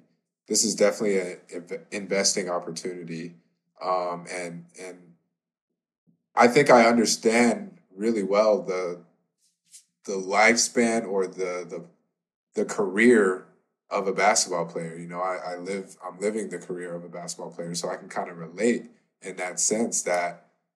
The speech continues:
you know, these are moments that they work hard for. You know, this is, they, they put a lot of their work, uh, into creating these moments. And we as fans, instead of getting a card, we actually get the digital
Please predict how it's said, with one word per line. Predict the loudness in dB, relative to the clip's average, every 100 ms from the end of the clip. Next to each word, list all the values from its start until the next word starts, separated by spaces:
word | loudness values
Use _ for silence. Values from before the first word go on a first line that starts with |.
| -8
you | -6
know, | -2
these | 2 4
are | 8 8 8 6 0 -14 _ -6
moments | -4 -2 -2 -2
that | -2 -2 -4 -8 _ _ _ _ -4
they | 0 0
work | 2 0 2
hard | 4 4 2
for. | -2 -10 -10 -14 -20
You | -14
know, | -8
this | -4 -2 -4
is, | -6 -10 -12 _ _ _ _ -8
they, | -6 -4
they | -4 -4
put | -2 -2
a | -2
lot | 0 0
of | 2 2
their | 0
work, | 0 0 -2 -8 _ _ _ _ -10
uh, | -8 -4
into | -4 -2 0 -2
creating | -2 -2 -2 -2 -6
these | -10 -8
moments. | -10 -10 -12 -12 -14 _ _ _ -10
And | -6 -6 -6 -14 -18 -8
we | -2 2
as | 2 0
fans, | -2 -4 -4 -4
instead | -4 -2 -2
of | -2
getting | -6 -8
a | -10
card, | -4 -2 -2 -6
we | -8
actually | -8 -10 -12
get | -10 -12 -16 _ -12
the | -8
digital | -4 -4 -4 -4 -4 -6 -8